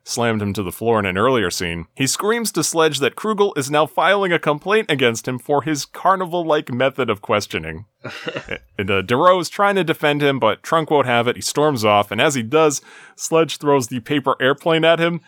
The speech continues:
Speaker 1: and it sticks in his hair as he walks away.
Speaker 2: <laughs> That was pretty funny. They're cracking up about it.
Speaker 1: <laughs> And Sledge's face, you know, as he sees it, like, "Oh." So now going back to the case, Sledge once again accuses the mayor's wife, Missus Flambeau,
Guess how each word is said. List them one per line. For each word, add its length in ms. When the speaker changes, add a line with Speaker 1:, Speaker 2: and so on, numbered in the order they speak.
Speaker 1:
and 140
it 100
sticks 340
in 80
his 120
hair 260
as 80
he 80
walks 320
away. 360
Speaker 2:
<laughs> 40
That 160
was 300
pretty 220
funny. 280
They're 160
cracking 380
up 100
about 300
it. 180
Speaker 1:
<laughs> 1700
And 240
Sledge's 560
face, 520
you 100
know, 120
as 100
he 80
sees 280
it, 100
like, 140
"Oh." 240
So 120
now 120
going 320
back 200
to 100
the 100
case, 480
Sledge 320
once 280
again 320
accuses 640
the 80
mayor's 320
wife, 260
Missus 320
Flambeau, 480